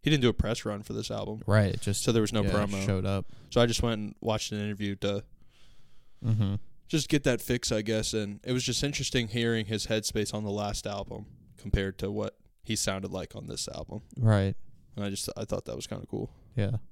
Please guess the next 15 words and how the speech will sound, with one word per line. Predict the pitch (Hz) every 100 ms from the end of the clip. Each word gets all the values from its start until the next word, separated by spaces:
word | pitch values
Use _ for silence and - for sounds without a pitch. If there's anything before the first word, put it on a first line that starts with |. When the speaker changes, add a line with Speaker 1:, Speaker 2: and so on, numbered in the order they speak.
| - - _ - - - - - - - _ _ _ _ _ - _ - _ _ _ _ _ _ _ _ _ _ -
Speaker 2:
So | - -
what's | 104 101
in | 110 104
the | 95
crate | - 104 101
over | 98 98 98
there? | 95 101 - - - - - - - - - - - -
Speaker 1:
Oh, | 131
yeah. | 120 110 - - - - - - - - - -
Um, | 110 104 101 - - -
well, | 120
those | 143 170
records | 147 135 139 123
are | 113
just, | 113 117 -